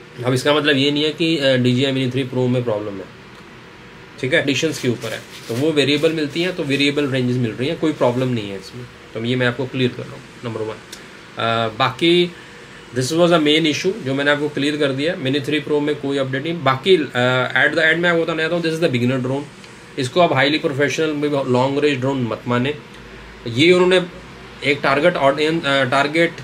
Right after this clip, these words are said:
customer, अ, रेंज के लिए बनाया कि जो लोग नहीं आना चाहते इन, अ, rules regulation के चर्चे, अ, चक्कर में, registration के चक्कर में, और drone का मज़ा लेना चाहते हैं, family shots लेना चाहते हैं, जो कि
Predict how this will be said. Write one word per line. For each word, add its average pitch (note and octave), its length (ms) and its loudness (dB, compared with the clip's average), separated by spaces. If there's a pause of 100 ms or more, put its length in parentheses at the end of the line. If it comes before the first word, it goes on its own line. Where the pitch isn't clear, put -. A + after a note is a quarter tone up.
customer, C#3+ 380 0
अ, D3 160 -4
रेंज B2+ 420 -2
के C3+ 100 -8
लिए C3 100 0
बनाया B2 260 0
कि D3 160 -6
जो C#3+ 480 0
लोग C#3 240 -2 (100)
नहीं B2+ 400 0 (920)
आना B2+ 200 0
चाहते B2+ 380 -2
इन, C3+ 120 -4
अ, B2+ 40 -8 (760)
rules C3 260 2
regulation B2+ 440 0
के C3 100 -4
चर्चे, B2+ 300 -6
अ, A#2 320 -4
चक्कर A#2+ 280 -6
में, C#3+ 220 -4 (540)
registration C3 460 0
के C3+ 100 -2
चक्कर B2 340 -2
में, D3 180 0 (800)
और D#3+ 420 4
drone D3 300 4
का E3 100 4
मज़ा C3 260 2
लेना C3+ 240 2
चाहते C#3 320 -2
हैं, D#3 100 0
family C3 400 0
shots B2 360 -2
लेना C3+ 200 -4
चाहते C3+ 260 -4
हैं, D#3 160 -4
जो B2+ 160 -2
कि C#3+ 540 -2